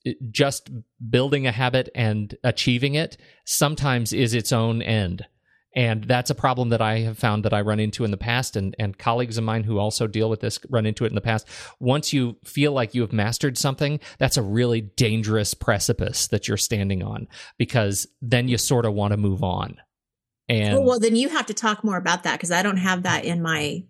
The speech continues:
Speaker 2: in my
Speaker 1: Oh, jeez.
Speaker 2: outline here today. So
Speaker 1: Okay.
Speaker 2: yeah, talk
Speaker 1: All
Speaker 2: more
Speaker 1: right.
Speaker 2: about that, please.
Speaker 1: Oh, well, it,
Speaker 2: So
Speaker 1: you
Speaker 2: how
Speaker 1: know
Speaker 2: is that dangerous?
Speaker 1: Well,
Speaker 2: What
Speaker 1: because
Speaker 2: happens?
Speaker 1: well, because then, so let's just say this is, I'll, I'll give you an example around, um, uh, around fitness,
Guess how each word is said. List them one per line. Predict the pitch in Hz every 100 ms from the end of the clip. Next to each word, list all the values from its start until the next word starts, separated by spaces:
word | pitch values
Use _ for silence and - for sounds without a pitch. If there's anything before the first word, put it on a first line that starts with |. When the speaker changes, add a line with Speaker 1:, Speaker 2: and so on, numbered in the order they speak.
| _ _ _
Speaker 2:
in | 190
my | 180 151 117
Speaker 1:
Oh, | 98
jeez. | - 104 98 - - 196
Speaker 2:
outline | 208 196 185 180
here | 175 165
today. | - 160 143
So | -
Speaker 1:
Okay. | 202
Speaker 2:
yeah, | 262 -
talk | - 247 240
Speaker 1:
All |
Speaker 2:
more | 233
Speaker 1:
right. | 226
Speaker 2:
about | 277 277
that, | 156 -
please. | - 285 120 - -
Speaker 1:
Oh, | 190
well, | - 170 127 -
it, | 175
Speaker 2:
So | 285
Speaker 1:
you | 247
Speaker 2:
how | 302
Speaker 1:
know | 349
Speaker 2:
is | 370
that | 330
dangerous? | 262 285 359 208 151 - -
Speaker 1:
Well, | 220 - 190 202
Speaker 2:
What | -
Speaker 1:
because | 165 277 262
Speaker 2:
happens? | 202 160 - -
Speaker 1:
well, | 190 196 131
because | 156 - 156
then, | 180 190 151
so | - 151
let's | 160 156
just | - 165 -
say | 175 120
this | 151 -
is, | 160
I'll, | - 151 151
I'll |
give | 139 143
you | 135
an |
example | 120 123 120 127
around, | 113 107 107 -
um, | 104 98 98 - -
uh, | 110 101 98 101 101 104
around | 92 104 113 147 160
fitness, | - 113 -